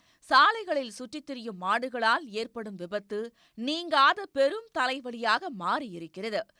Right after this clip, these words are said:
இப்பிரச்சினைக்கு கள ஆய்வு மூலம் எளிய தீர்வை கண்டிருக்கின்றனர்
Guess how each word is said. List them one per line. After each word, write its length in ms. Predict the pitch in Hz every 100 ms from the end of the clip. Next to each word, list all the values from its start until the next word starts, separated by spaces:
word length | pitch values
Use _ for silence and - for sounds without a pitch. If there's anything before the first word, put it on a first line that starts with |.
| _ _ 262
இப்பிரச்சினைக்கு 680 | 269 262 269 330 302 277 254
கள 280 | 247 254
ஆய்வு 340 | 262 226 226 208
மூலம் 360 | 196 190 285 -
எளிய 400 | 226 277 320 302 240
தீர்வை 260 | 240 226 202
கண்டிருக்கின்றனர் 920 | 202 214 190 190 214 202 285 269 220